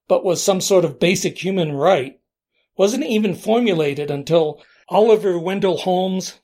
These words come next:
Louis Brandeis, and a few other liberal judges came up with it around the turn of the twentieth century.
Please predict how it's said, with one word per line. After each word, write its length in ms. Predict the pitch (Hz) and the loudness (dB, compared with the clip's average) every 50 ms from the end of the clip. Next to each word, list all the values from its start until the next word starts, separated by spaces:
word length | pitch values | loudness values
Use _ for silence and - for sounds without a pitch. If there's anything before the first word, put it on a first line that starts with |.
| - | -12
Louis 380 | - 175 175 180 214 214 214 - | -4 0 2 2 2 2 -2 -2
Brandeis, 680 | - 190 175 180 185 185 185 190 180 185 196 190 - | -2 0 0 0 0 0 2 2 2 2 0 0 -2
and 100 | 190 160 | -2 -2
a 180 | 156 143 139 143 | -2 -4 -6 -8
few 280 | - - 214 202 208 | -10 -6 -2 2 2
other 220 | 208 214 214 190 165 | 4 6 6 4 4
liberal 320 | 165 175 170 170 170 160 | 4 2 0 0 -2 -2
judges 500 | 156 - 175 160 147 147 156 151 147 - - - _ _ _ | 0 0 0 0 0 -2 -4 -4 -6 -10 -16 -20 _ _ _
came 280 | - - 208 208 202 214 | -2 0 2 2 4 2
up 120 | 226 220 | 0 0
with 160 | - - - | -2 -2 0
it 80 | 180 151 | 0 0
around 280 | 156 151 160 160 170 160 | 2 2 2 2 2 0
the 80 | 165 | -2
turn 280 | 160 - 190 185 180 180 | -2 0 0 2 2 0
of 140 | 160 143 139 | -2 -4 -8
the 80 | 160 | -10
twentieth 400 | - - - 180 170 160 151 147 | -8 -2 0 2 2 2 2 0
century. 640 | - - 180 165 165 - - 139 - - - _ | 0 0 0 0 0 -2 -4 -6 -8 -10 -14 _